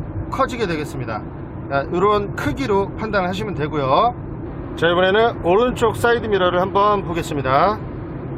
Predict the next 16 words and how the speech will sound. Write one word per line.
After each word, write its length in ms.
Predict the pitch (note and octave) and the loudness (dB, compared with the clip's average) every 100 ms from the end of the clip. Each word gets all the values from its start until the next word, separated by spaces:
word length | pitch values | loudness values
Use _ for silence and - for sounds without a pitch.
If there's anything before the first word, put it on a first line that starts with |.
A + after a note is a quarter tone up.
| - | -8
자, 340 | - C#3 B2+ A#2 - | -2 0 0 -4 -2
왼쪽보단 1000 | F3 A#3+ C4 - C#4 - G#3 G#3+ G#3+ D#3+ | 0 2 0 0 -2 2 2 2 0 0
오른쪽이 800 | F3 G3+ B3 - E3 G#3 G#3+ A2 - - - - | 2 2 0 -2 -4 -2 -2 -2 -6 -10 -10 -2
좀 220 | A3+ A#3 | -2 0
더 160 | A#3+ A#3 | 0 0
보기가 340 | - E3+ F#3 F3 | 0 -2 0 0
어려우실 560 | D3 E3+ A3+ A#3 F#3 C#3+ | 2 4 4 2 -4 -4
거예요. 420 | B2+ C#3 E3+ G#2 - - - - - - | -2 2 2 0 -6 -10 -10 -10 -10 -6
아무래도 340 | C3+ C#3+ D#3 | -4 -2 -4
거리가, 680 | C3+ C#3+ D#3 E3 D3 E3+ A#3 - - - | -4 0 0 2 2 4 2 -2 -10 -4
예, 100 | C3 | -4
고개를 480 | B2 E3+ F#3+ F#3+ D#3+ | -2 -2 2 2 0
돌려서 400 | D3 D#3 G#3 A3 | 0 2 2 2
봐야 180 | D#3+ D3 | 0 0
되기 140 | C3 | -2
때문에 420 | A#2+ C3+ D#3 G3+ | -4 -4 0 0